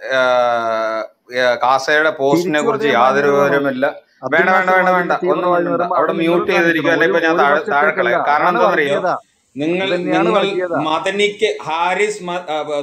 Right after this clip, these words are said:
Speaker 1: sorry, അബ്ദുൽ ഖാ-, ആ, ആ, നാസർ മദൻ, ആ, മദനിയുടെ അതേ ലെവലിലുള്ള ഒരു ഭയചകിതനായ, പേടിത്തൊണ്ടനായ ഒരു ഭീകര-, ഭീകരനാ. നിങ്ങൾ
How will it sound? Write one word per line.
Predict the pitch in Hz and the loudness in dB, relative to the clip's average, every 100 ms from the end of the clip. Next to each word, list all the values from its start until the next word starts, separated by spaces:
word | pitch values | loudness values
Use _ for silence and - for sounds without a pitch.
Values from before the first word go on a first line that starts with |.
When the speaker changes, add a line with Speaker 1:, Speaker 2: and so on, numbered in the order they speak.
| 143 | -6
Speaker 1:
sorry, | 156 131 87 - _ - | -8 -8 -12 -20 _ -4
അബ്ദുൽ | 139 143 202 202 | -4 0 0 2
ഖാ-, | 180 165 170 | 2 0 0
ആ, | 143 139 143 139 139 | -2 0 -2 -2 0
ആ, | 131 131 127 127 - - | 0 0 -2 -6 -10 -8
നാസർ | 131 143 143 160 | -2 -2 0 -2
മദൻ, | 143 131 131 147 165 127 | 0 0 0 -2 -2 0
ആ, | 131 | 0
മദനിയുടെ | 123 127 127 139 135 113 127 - - | 0 -4 -2 -2 -2 -2 -4 -6 -6
അതേ | 131 151 165 190 208 | -4 -2 0 0 0
ലെവലിലുള്ള | 214 170 165 170 160 143 135 151 185 - - _ 139 | 2 0 0 0 0 -2 0 -2 -4 -12 -20 _ -4
ഒരു | 170 175 - - - 170 | -2 -2 -8 -20 -8 -2
ഭയചകിതനായ, | 170 190 214 214 - - 143 170 170 165 156 160 190 190 | 0 2 0 -6 -20 -20 -8 -6 -6 -6 -6 -4 -6 -4
പേടിത്തൊണ്ടനായ | 170 175 190 214 214 190 180 175 156 175 | 0 2 4 2 0 -4 -2 -4 -2 -2
ഒരു | 180 185 | -2 -4
ഭീകര-, | 180 175 170 160 - | -4 -2 -2 -4 -8
ഭീകരനാ. | 151 143 117 90 - - - - - | -4 -2 -4 -10 -18 -20 -20 -16 -2
നിങ്ങൾ | 160 202 196 | 0 0 -2